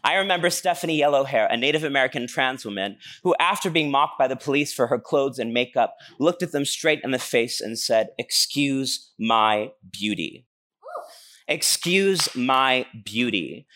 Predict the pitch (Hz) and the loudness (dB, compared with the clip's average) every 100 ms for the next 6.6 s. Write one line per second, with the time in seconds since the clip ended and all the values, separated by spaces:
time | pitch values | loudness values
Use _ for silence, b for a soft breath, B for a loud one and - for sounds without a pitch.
0 | B - 131 180 226 180 196 180 180 - | B 2 4 4 4 2 2 4 2 2
1 | 196 156 190 196 180 180 156 196 190 - | 2 2 0 0 -2 -2 -2 -2 -2 0
2 | 160 151 143 175 - - 151 190 156 143 | 0 0 2 0 0 -4 -2 -2 0 2
3 | 139 120 117 139 117 98 131 196 B B | 4 4 4 6 6 2 -2 -10 B B
4 | - 160 160 160 175 156 107 143 160 - | 0 0 0 0 2 0 2 0 0 -2
5 | 139 139 - 110 90 113 117 - 98 90 | -4 -4 0 -2 0 2 2 2 0 0
6 | 85 101 98 - - - | 0 0 0 -2 -10 -10